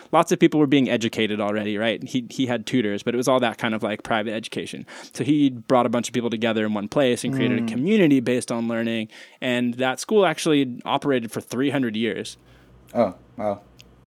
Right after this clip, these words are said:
Speaker 1: Mm-hmm. And that's, like, uh, Aristotle was a student there. Um, that's what Plato made the rest of his life about. He basically, like, hung out. He was, like, you know, the, the principal of the school, right? He was, like, in charge. He did philosophy. He taught philosophy. He wrote a bunch, and he ran the school.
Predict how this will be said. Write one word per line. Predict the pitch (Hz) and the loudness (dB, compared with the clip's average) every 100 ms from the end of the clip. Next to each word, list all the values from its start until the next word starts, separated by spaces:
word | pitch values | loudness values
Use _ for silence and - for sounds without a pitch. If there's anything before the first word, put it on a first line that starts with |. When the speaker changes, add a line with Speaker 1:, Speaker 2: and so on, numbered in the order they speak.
| - | -14
Speaker 1:
Mm-hmm. | 120 | -10
And | 123 - | -8 -4
that's, | 131 - | -4 -2
like, | 120 110 | -4 -4
uh, | 117 113 113 101 - - | -4 -2 -2 -2 -4 -4
Aristotle | 123 117 123 117 120 120 123 | -2 0 0 2 4 2 0
was | 120 113 | -4 -4
a | |
student | 104 127 123 120 | -6 -2 -2 0
there. | 117 117 123 _ | 0 0 -4 _
Um, | 107 | -4
that's | 117 139 | -2 0
what | 185 147 123 | 0 -2 -10
Plato | - 135 127 | 0 4 4
made | 123 | 4
the | 113 | 2
rest | 113 - | 0 -2
of | |
his | 107 104 | -6 -2
life | 107 107 | -2 -4
about. | 95 | -8
He | 104 | -6
basically, | 110 107 110 110 | -4 -4 -2 -2
like, | 110 101 | -2 -2
hung | 123 | -2
out. | 120 120 - | 0 -2 -2
He | 120 | -4
was, | 110 | -2
like, | 107 104 - - | -2 -4 -8 -14
you | - 104 | -6 -4
know, | |
the, | 101 98 _ | -4 -8 _
the | 95 104 | -12 -12
principal | - 104 98 101 110 | -8 -6 -6 -4 -4
of | 104 | -4
the | 110 | -6
school, | - 104 110 | -4 -2 -2
right? | 101 | -2
He | 110 | -4
was, | 107 | -4
like, | 104 | -4
in | 107 | -4
charge. | - 104 104 107 - - | -2 -2 -4 -8 -18 -20
He | - | -10
did | 104 113 107 | -4 -2 0
philosophy. | 113 107 - 110 104 | 0 0 -2 -4 -4
He | 107 | 0
taught | 107 - | 0 0
philosophy. | 113 107 - 113 104 | -2 -4 -4 -6 -6
He | 110 | -4
wrote | 107 107 | -2 -2
a | |
bunch, | 101 104 104 | -2 -4 -4
and | 104 | -6
he | 104 113 110 | -6 -6 -6
ran | 110 113 | -6 -4
the | 123 | -4
school. | - 190 110 | 2 2 2